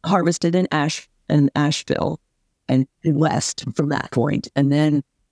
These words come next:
we headed east all the way to the Outer Banks. Uh, so we have a, and the Bodie Lighthouse in Hatteras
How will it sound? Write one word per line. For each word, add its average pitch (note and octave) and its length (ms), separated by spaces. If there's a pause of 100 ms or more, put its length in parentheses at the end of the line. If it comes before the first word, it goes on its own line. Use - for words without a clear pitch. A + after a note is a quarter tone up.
we C3+ 120
headed C#3 300
east C#3 380 (100)
all E3+ 380
the E3+ 80
way D#3 300
to C#3+ 540 (400)
the B2+ 480 (300)
Outer D#3 180
Banks. D#3 560 (800)
Uh, C3 280 (160)
so - 200
we D3+ 180
have D3 160
a, C3+ 200
and C3 340 (140)
the D3+ 80
Bodie E3 460
Lighthouse F3 760
in C#3+ 580 (420)
Hatteras - 540